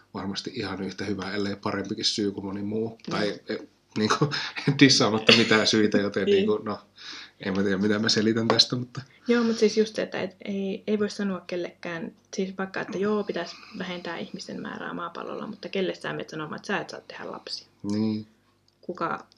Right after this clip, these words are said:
Speaker 2: kuka sen päättää ja kuka se on, joka ei saa tehdä sitä lasta?
Speaker 1: Niin, niin.
Speaker 2: Siinähän se ongelma sitten tulee.
Speaker 1: Niinpä. No sit oli vielä, vielä tota yksi,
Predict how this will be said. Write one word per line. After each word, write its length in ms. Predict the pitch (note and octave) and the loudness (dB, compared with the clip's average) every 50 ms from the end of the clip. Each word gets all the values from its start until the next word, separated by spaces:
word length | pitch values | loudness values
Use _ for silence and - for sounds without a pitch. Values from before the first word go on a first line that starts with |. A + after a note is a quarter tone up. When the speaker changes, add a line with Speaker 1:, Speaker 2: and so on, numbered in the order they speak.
| _ _ - | _ _ -6
Speaker 2:
kuka 240 | - G3+ - G3 F#3+ | -4 -4 -2 -2 -4
sen 200 | - D#3+ D#3 - | -4 -4 -6 -6
päättää 400 | E3 - - - - - - - | -8 -8 -10 -10 -10 -10 -10 -10
ja 80 | - - | -10 -10
kuka 280 | - - - - - - | -12 -10 -10 -8 -8 -8
se 160 | - - - _ _ _ _ _ - | -8 -10 -12 _ _ _ _ _ -12
on, 160 | - - - | -10 -8 -8
joka 240 | - - - - - | -8 -6 -6 -4 -2
ei 120 | E3+ F3 F3 | 0 0 -2
saa 160 | - - - | -2 -4 -10
tehdä 240 | - - F#3 F#3+ F#3+ | -12 -14 -14 -14 -14
sitä 220 | - - - G#3 G3+ G3 | -16 -18 -18 -18 -18 -18
lasta? 260 | F#3+ - - - - - - - | -18 -20 -20 -18 -14 -12 -8 -8
Speaker 1:
Niin, 260 | G2+ G2+ G2 G2 G2 _ _ _ _ _ _ B2 A#2 | -6 -6 -8 -10 -12 _ _ _ _ _ _ -18 -16
niin. 160 | G#2+ G#2+ G#2 - _ _ _ _ _ _ _ _ _ _ _ _ - | -16 -16 -18 -20 _ _ _ _ _ _ _ _ _ _ _ _ -16
Speaker 2:
Siinähän 400 | - D#3+ E3+ F3+ - G#3+ G#3+ G#3+ | -14 -14 -14 -12 -10 -8 -8 -8
se 120 | - G#3+ G3+ | -8 -10 -12
ongelma 340 | F3 F#3 F#3 - - - - - | -14 -16 -18 -20 -20 -20 -20 -20
sitten 260 | - - _ - - | -20 -20 _ -20 -20
tulee. 360 | - - _ _ _ _ - - _ _ _ - - _ _ _ _ _ _ _ _ _ _ _ _ _ _ _ _ _ _ _ _ _ _ _ _ _ - - - - | -20 -20 _ _ _ _ -20 -20 _ _ _ -20 -20 _ _ _ _ _ _ _ _ _ _ _ _ _ _ _ _ _ _ _ _ _ _ _ _ _ -12 -10 -8 -6
Speaker 1:
Niinpä. 420 | G#2+ G#2 G#2+ G#2 G2 - F#2+ F#2+ G2 - _ _ _ _ _ _ _ - - - - - - - | -6 -6 -6 -6 -6 -6 -6 -8 -8 -12 _ _ _ _ _ _ _ -8 -8 -8 -8 -6 0 2
No 60 | A#2 | 4
sit 160 | C#3 C3 C#3 | 4 6 8
oli 140 | C#3 B2+ A2 | 8 10 10
vielä, 320 | G#2+ G#2 G2+ G2 - - - _ _ _ - | 10 8 6 4 0 -6 -14 _ _ _ 0
vielä 240 | A#2 A2 G2+ G2 F#2+ | 2 4 4 4 4
tota 320 | F#2+ F#2+ F#2+ F#2 G2+ F#2 F2 - - _ _ _ - | 2 0 0 -2 -2 -4 -4 -6 -12 _ _ _ -2
yksi, 540 | B2+ A#2 A2 - - - G#2 F#2 - - | 0 0 0 2 2 2 2 2 2 -2